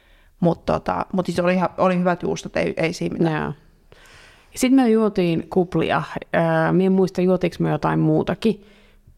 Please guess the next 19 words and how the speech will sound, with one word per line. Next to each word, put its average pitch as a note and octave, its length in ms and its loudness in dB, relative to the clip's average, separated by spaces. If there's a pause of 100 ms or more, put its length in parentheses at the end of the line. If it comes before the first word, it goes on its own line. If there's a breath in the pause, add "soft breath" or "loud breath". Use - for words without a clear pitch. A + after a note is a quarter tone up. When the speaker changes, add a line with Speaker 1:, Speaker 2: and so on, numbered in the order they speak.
(160)
Speaker 1:
Me G#3+ 100 2
juotiin A3 220 2
sitä G#3+ 120 -4
petnattia, G#3+ 680 0
sit, E3 100 2
Speaker 2:
Joo. D3+ 200 0
Speaker 1:
sit - 160 -8
mä G3 120 2
otin F3+ 280 -2
tota, - 360 -4 (380)
holittoman F3+ 460 -2
oluen. F#3+ 420 -2 (380 loud breath)
Speaker 2:
No G3+ 120 2
niin, F3+ 200 4
ehkä F#3 220 0
mä A3 180 4
mietin, G#3 280 2
juotiinko G#3+ 320 0
myös F3 140 0